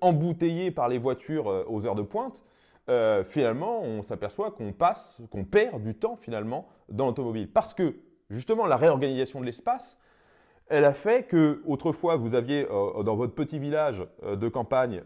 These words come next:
euh, l'école, votre travail, euh, et, euh, les magasins, qui font qu'aujourd'hui, si vous habitez à la campagne, tout est au minimum à vingt minutes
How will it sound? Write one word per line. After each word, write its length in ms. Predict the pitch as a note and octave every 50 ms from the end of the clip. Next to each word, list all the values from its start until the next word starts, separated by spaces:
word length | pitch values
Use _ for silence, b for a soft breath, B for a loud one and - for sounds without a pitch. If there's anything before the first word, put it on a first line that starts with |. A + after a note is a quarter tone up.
| -
euh, 580 | G#2 G2+ F#2 F#2 F2+ F2 F2 F2 E2+ E2+ E2+ E2+
l'école, 680 | F#2 G#2 B2 C3 C3 - D3 C#3+ C#3+ C#3 B2 F#2+ E2 - - _ _ _ -
votre 440 | - F#2 F2 F2 C3 C#3+ - - C#3
travail, 580 | B2+ - - C3 B2+ C3 C3+ C#3 C3+ C3 A2 - B B B B B B B
euh, 280 | - G#2 F#2+ F#2+ F#2 F#2+ -
et, 240 | - C#3 C3+ C#3 C3+
euh, 120 | A2+ G2
les 120 | G2 G#2 G#2+
magasins, 460 | G#2 G2+ G2+ G#2 G#2 C3 F#3 B3 C4 - b b b b b b b
qui 100 | - B2+
font 140 | G#2+ D#3+ D3+
qu'aujourd'hui, 420 | A#2 C3 C3 B2 C#3 C#3 C#3+ D3
si 120 | C#3 - D3+
vous 120 | C3+ B2+
habitez 240 | B2 A#2+ A#2+ A2 C#3
à 60 | A#2
la 100 | G2+ G2
campagne, 440 | - G#2+ - - A3 B3+ B3 C#3 F#2+ - _ _ _ _
tout 220 | - A#3+ B3+ A#3+ B3 -
est 320 | D#3+ G#3 B3 B4 - - -
au 140 | - B2 B2+
minimum 680 | D3 F3 F#3 E3+ D3+ D3+ F3 B3+ C#4 A3 D3 A2 A2 - _ _ _ _ -
à 120 | A#2+ A#2+
vingt 140 | A2+ A2+ A#2+
minutes 420 | A#2+ B2+ C3+ G3+ B3 - - -